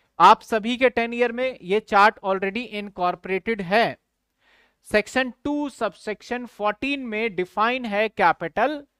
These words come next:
एसेट्स किसे बोला जाएगा। कहता है कैपिटल एसेट्स, देखो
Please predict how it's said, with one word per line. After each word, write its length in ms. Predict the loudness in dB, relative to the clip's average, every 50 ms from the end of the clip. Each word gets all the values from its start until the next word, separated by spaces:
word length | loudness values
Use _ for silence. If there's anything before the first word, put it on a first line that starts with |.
| _ -4
एसेट्स 400 | -4 -4 0 -2 -2 -2 -2 -8
किसे 300 | -4 -4 -2 0 0 0
बोला 260 | 0 0 -2 -2 -2
जाएगा। 400 | -2 -2 -4 -6 -6 -10 -14 -16 _ _ _ _ _ _ _ _ _ _ _ _ _ _ _ _ _ _ 2
कहता 260 | 4 4 4 6 6 4
है 60 | 4
कैपिटल 520 | 6 6 6 6 6 4 0 0 0 0
एसेट्स, 380 | 0 -2 -2 -4 -6 -6 -6 0
देखो 260 | 0 0 2 0 -2